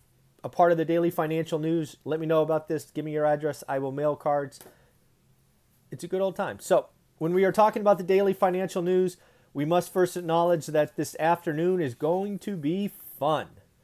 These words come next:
There's obviously expectations. Uh, my suspicion for today is, uh, I again have said for at least a week now, maybe ten days, that I expect Powell to kind of, um,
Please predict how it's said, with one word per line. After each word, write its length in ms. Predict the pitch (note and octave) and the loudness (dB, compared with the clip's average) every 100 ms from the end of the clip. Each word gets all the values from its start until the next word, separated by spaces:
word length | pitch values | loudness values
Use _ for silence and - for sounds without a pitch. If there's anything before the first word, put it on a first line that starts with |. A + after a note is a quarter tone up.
| _ _ _ _ _ _ | _ _ _ _ _ _
There's 220 | - C#3 - | -4 -4 0
obviously 640 | D#3 E3 F3 F3 E3 F3 | 2 2 0 0 -2 0
expectations. 920 | D3+ - - B2+ - B2 - - - - _ _ _ _ _ _ _ _ _ _ - | -4 -6 -4 -4 -4 -8 -10 -20 -20 -20 _ _ _ _ _ _ _ _ _ _ -16
Uh, 220 | A#2 A#2 | -12 -12
my 260 | A2+ C3+ D3+ | -10 -6 -4
suspicion 1080 | - D#3 C#3 - - F3+ - F#3+ F#3 F#3+ F3 _ _ _ _ _ | -6 -8 -10 -10 -2 -2 -2 -6 -6 -10 -14 _ _ _ _ _
for 160 | - D#3 | -6 -4
today 580 | C#3+ E3 E3 D#3+ D3+ - | 0 2 2 0 -4 -6
is, 540 | C#3 C3+ C3 C3 A#2+ | -4 -2 -2 -2 -4
uh, 340 | C3 B2+ B2 A#2 _ _ _ _ _ _ _ _ _ _ _ _ _ _ _ _ - | -4 -2 -2 -6 _ _ _ _ _ _ _ _ _ _ _ _ _ _ _ _ 0
I 140 | D#3 F#3 | 2 4
again 400 | F3 F3+ E3 D3 | 2 0 -2 -6
have 260 | E3 D3+ | -4 -4
said 240 | - D3+ - | 0 -2 0
for 240 | C#3+ A#2 - | -8 -8 -12
at 120 | C#3 | -6
least 240 | C3+ E3 - | -4 -4 -4
a 80 | C3 | -4
week 160 | D3 - | -6 -6
now, 200 | A#2+ A#2 | -8 -6
maybe 240 | A#2+ B2+ | -8 -8
ten 240 | - B2+ | -10 -8
days, 260 | B2 A#2 A2+ | -6 -6 -8
that 140 | C3 | -10
I 100 | B2 | -8
expect 480 | C3+ - - B2+ - | -8 -10 -8 -8 -8
Powell 540 | - A#2+ A#2 A2+ A2 - | -10 -6 -6 -6 -10 -14
to 260 | - G#2+ G2+ | -12 -12 -12
kind 280 | C3 A#2 | -12 -12
of, 220 | A2+ G2 G#2+ | -12 -12 -12
um, 300 | G#2 G2+ | -12 -14